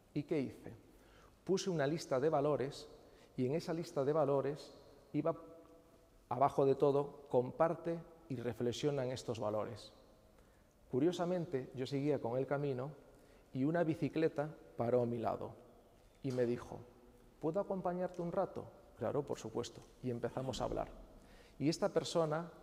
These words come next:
enredó los valores hablándolos conmigo. "Mira, es que he visto unos valores escritos y quiero compartirlos con alguna persona.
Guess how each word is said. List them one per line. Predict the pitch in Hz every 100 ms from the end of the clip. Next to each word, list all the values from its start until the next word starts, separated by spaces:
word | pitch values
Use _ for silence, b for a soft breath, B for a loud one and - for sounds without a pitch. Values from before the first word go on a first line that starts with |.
| -
enredó | 135 127 123 123 143
los | 156 135
valores | 143 147 151 170 -
hablándolos | 127 123 127 139 135 -
conmigo. | 117 117 110 120 - - B B B
"Mira, | 147 127
es | 127
que | - 160
he | 175
visto | 147 - 131
unos | 147 147
valores | 131 131 123 117
escritos | 113 - 135 135 180 - B B B
y | 127
quiero | - 151 170
compartirlos | 143 123 117 120 127 139 -
con | 117
alguna | 113 117 120
persona. | 117 110 120 113